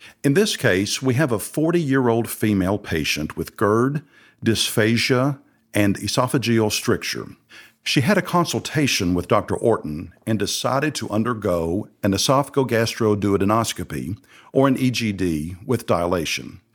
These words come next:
During the consultation, Doctor Orton reviewed the risks and known complications of the procedure with the patient and had the patient sign an informed consent form.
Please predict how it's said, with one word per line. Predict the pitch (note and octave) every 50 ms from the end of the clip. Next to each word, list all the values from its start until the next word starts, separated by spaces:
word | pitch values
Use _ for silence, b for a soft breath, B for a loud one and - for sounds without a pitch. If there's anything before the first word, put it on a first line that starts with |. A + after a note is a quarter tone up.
| b b b -
During | C#3 D#3 F#3+ G3+
the | F#3
consultation, | - - D#3 C#3+ C#3+ - - - - - A2+ F#2 E2 - - D#2+ D2 D2 F2+ F#2 - _ -
Doctor | B2 G#2+ G#2 - G#2
Orton | - A#2 A#2+ B2+ - A#2+
reviewed | G#2 F#2 F2+ F2+ F#2 B2 C3+ D3+ D3
the | D3+ D3
risks | B2 G#2 G#2 F#2+ G2 F#2+ - - - - -
and | F#2+ E2+ E2+
known | G2 A2 A#2+ A#2+
complications | A#2 - A#2+ A#2 - - G2+ - - G2+ G2 - - G#2 G2 F#2 -
of | G2+
the | F#2 G#2+
procedure | - A2+ G#2+ - - G#2+ G2 F#2 - G#2+
with | G2+ G2 G#2
the | - -
patient | - - F#2 D2 C#2 - - E2 - - - B B B B B
and | - C3+
had | C3+ F#3 F#3
the | F3
patient | F3 - D3 C#3+ C3 - C#3 -
sign | - - - B2+ G#2 G2 F#2+ F#2 F#2+ - -
an | G#2+ G#2+
informed | G2+ G2+ - - - A2 G#2 G#2 G#2 -
consent | A#2 G2+ - - D3 G#2+
form. | - - - C#2 - - - -